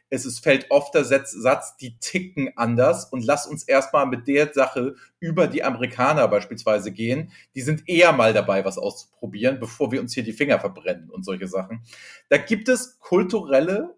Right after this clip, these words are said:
Unterschiede, gerade im Technologiestack. Was jetzt besser oder schlechter ist, ich will jetzt gar nicht aufrufen, seid mehr wie die Amerikaner, null, ist überhaupt gar nicht meine Intention. Aber ich glaube, das wird sich in so einer Umfrage widerspiegeln,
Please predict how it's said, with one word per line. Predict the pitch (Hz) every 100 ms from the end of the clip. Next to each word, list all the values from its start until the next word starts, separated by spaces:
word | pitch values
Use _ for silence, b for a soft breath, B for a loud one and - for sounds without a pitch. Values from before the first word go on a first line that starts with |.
| _ -
Unterschiede, | 226 214 - 196 185 190
gerade | - 139 156 185
im | 185
Technologiestack. | 185 165 165 151 156 160 95 92
Was | 131
jetzt | 160 -
besser | - - 202
oder | 95 95
schlechter | 147 156 117 - 82
ist, | - -
ich | 95
will | 123
jetzt | 95
gar | 123
nicht | 113 -
aufrufen, | 151 - 117 113
seid | 107 107 120
mehr | 117
wie | 104
die | -
Amerikaner, | - - 110 147 127 98
null, | 98 110 123 117 _ _
ist | 98
überhaupt | 120 120
gar | 117
nicht | 117
meine | 110 107
Intention. | 95 98 - 143 120 117 B B B
Aber | 113 131
ich | 185
glaube, | 185 185
das | 165
wird | 190 190
sich | 190
in | 185
so | 165
einer | 175
Umfrage | 190 202 - 165 185 185 175
widerspiegeln, | 202 190 - 131 113 120 170 185